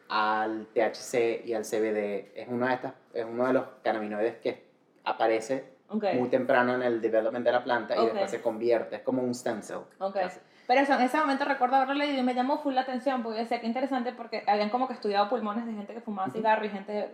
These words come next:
Speaker 2: que fumaba marihuana y era como los pulmones no se ven igual,
Speaker 1: Ujú.
Speaker 2: aunque sigue siendo como que inhalación, quemada,
Speaker 1: Sí.
Speaker 2: no sé qué, te estás met-,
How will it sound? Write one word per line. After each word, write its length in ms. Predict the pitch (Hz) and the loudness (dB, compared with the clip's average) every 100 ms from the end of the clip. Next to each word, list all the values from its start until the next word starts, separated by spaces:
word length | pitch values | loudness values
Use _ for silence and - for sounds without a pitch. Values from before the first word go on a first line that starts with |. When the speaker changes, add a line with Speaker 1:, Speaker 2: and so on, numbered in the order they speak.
| - | -10
Speaker 2:
que 80 | - | -6
fumaba 280 | 214 208 202 | -4 -2 -4
marihuana 400 | 208 226 226 220 | -2 0 0 0
y 40 | |
era 140 | 196 202 | -2 0
como 180 | 214 202 | -2 -4
los 120 | 196 | -6
pulmones 320 | 190 190 202 | -10 -8 -4
no 60 | 220 | -4
se 120 | 233 | -2
ven 200 | 220 220 | -4 -4
igual, 360 | 240 240 247 - | -2 4 4 4
Speaker 1:
Ujú. 60 | 208 - - _ | -2 -10 -20 _
Speaker 2:
aunque 300 | 202 214 208 | 2 2 2
sigue 260 | 202 202 214 | 0 0 2
siendo 260 | 240 226 | 2 0
como 220 | 233 226 208 | 0 -2 -2
que 60 | |
inhalación, 600 | 196 180 180 254 240 233 | 0 0 2 2 4 2
quemada, 300 | 202 196 220 | 0 2 4
Speaker 1:
Sí. 60 | 214 | 4
Speaker 2:
no 140 | 202 | 2
sé 120 | 196 | -2
qué, 200 | 196 226 | 0 0
te 60 | 220 | 0
estás 160 | - 202 | -2 -4
met-, 220 | 214 | -4